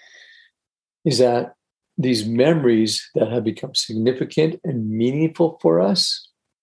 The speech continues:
come back to us through our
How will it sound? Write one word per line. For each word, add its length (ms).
come 340
back 340
to 200
us 440
through 200
our 340